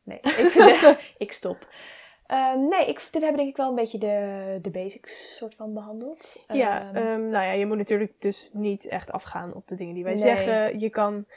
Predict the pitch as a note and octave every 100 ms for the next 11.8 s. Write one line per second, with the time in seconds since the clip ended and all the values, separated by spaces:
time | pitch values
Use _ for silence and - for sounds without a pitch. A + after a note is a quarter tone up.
0 | - - G#3+ - A3 A3 G#3+ G#3 G#3+ A3
1 | G#3 G#3+ G#3 G3+ G3+ G3+ G3 G3 - G#3+
2 | F#3 F#3 G#3 G#3+ G#3 G#3 G3+ G3 F3+ F3
3 | F3 - F3+ - A#3 - A3+ G#3+ F#3 F3+
4 | - E3+ A#3+ A#3+ - A3 G3+ G3+ G3 F#4+
5 | G#3+ A#3 A#3 A3 A3 G#3 G#3+ G3+ G3+ A#3+
6 | - _ - G#4 G4+ C#4 A3+ G3 G3 G3+
7 | _ - F4+ E4 D#4+ C4 G4 B3 D4 B3+
8 | C4 A4 A4+ G#3+ - D4 D4+ B3+ D#4 D4+
9 | F4+ C#4+ A3+ D4+ D4+ G#3+ F#3 G3 A#3 B3+
10 | A#3+ C4 F4 - A3 A3 - G3 G3 B3+
11 | A#3+ - - A#3+ B3 G3+ -